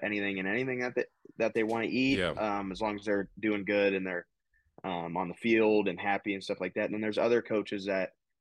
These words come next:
Speaker 1: definitely focus on the body composition side of things more.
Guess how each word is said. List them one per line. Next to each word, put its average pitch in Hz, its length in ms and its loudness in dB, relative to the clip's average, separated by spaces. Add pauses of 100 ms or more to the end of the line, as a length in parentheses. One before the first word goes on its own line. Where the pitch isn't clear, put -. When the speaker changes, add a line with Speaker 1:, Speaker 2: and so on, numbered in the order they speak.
(280)
Speaker 1:
definitely 131 440 2
focus 131 760 -2 (360)
on 117 300 -2
the 113 80 -6
body 104 340 -2
composition 101 720 -4
side 95 280 2
of 92 100 0
things 92 280 -2
more. 104 640 6